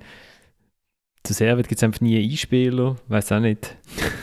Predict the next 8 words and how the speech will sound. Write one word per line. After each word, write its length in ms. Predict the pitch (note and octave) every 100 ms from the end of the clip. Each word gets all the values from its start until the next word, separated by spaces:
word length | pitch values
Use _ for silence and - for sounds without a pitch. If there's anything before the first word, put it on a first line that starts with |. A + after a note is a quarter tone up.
| - - - - - _ _ _ C#3 - - - - _ _
Äh, 300 | A#2 A2 G#2 A#2
Rang 280 | A2+ A#2+
fünf. 580 | C3 D#3 B3 F3 - - _ _ _ _ _ _
Nachdem 540 | C3+ C3 - B2+ B2+
es 140 | B2+ B2
irgendwie 220 | A#2+ A2+
kurz 460 | - B2+ C3 -
mal 600 | A#2+ A#2 A#2 A#2 A#2 A2+